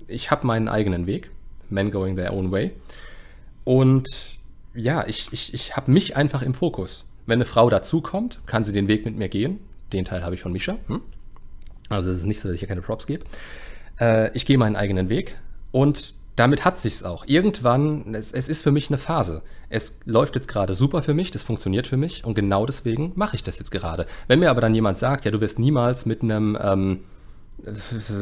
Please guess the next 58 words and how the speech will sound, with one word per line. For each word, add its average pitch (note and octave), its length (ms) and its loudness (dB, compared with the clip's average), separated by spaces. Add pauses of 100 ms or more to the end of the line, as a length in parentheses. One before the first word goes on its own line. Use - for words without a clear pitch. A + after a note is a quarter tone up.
(160)
MGTOW A2 480 2
heißt A#2 260 2
es - 160 -4
nicht, F#2+ 180 -4
du A2 60 -4
bist C3 160 -2
gar C#3+ 140 -2
nicht A2 160 -2
MGTOW, F#2+ 320 -2
bla", G#2+ 180 4 (220)
dann - 120 4
ist F#3+ 160 0
es - 140 0
halt G2+ 140 4
so, F2 180 -4
dann F2 140 0
bin D3 100 2
ich G3 100 2
halt B2 140 4
für G#2 100 -2
den F#2 200 2
nicht F2 200 -2
so. F2 220 -6 (240)
Mir C3 140 0
doch G2 100 2
egal, E2 320 -4 (200)
<laughs> C3+ 180 4
juckt B2 240 0
doch G#2 100 2
mich C#3+ 180 -2
nicht. G2+ 220 0 (260)
Aber G#2 160 4
warum D#3+ 200 4
sollte B2 180 4
ich B2 100 -2
mich C3 120 0
dann A2 160 -2
auf G#2+ 140 -2
eine A2 100 0
Diskussion A#2+ 540 2
mit G2+ 100 -2
ihm F2+ 100 -4
einlassen? E2+ 480 -8 (460)
Das A#2+ 140 4
ist C3+ 120 0
halt F2+ 140 2
das - 100 -8
Ding, F2 160 -4
weil F2+ 160 -2
er C#3 160 4
will C3+ 140 6
seine A2 180 4
Meinung G2+ 280 2
bestätigt G2 500 -2
haben C#3+ 260 0 (440)
und A2+ 140 0
ich - 220 -2
will E3+ 380 6